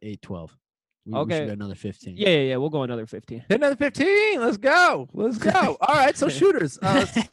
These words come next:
Speaker 1: <laughs>
Speaker 3: summer sale. What's in your cart? You know what I'm
Speaker 1: Yeah.
Speaker 3: saying? Personally, I got Borderlands three. I installed it earlier today.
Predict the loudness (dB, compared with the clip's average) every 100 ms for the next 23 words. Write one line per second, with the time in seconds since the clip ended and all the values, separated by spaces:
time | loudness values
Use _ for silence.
0 | -10 -8 -8 -10 _ -2 -2 -2 0 0
1 | -2 -10 _ _ _ -4 2 2 0 -2
2 | -2 0 2 2 0 0 2 2 0 -2
3 | -4 -4 -4 -4 -4 -6 -10 -8 -6 -6
4 | -4 -4 -4 -6 -8 -8 -4 -4 -4 -8
5 | -10 -10 -8 -4 -4 -4 -4 -4 -4 -6
6 | -8 -8 -8 -10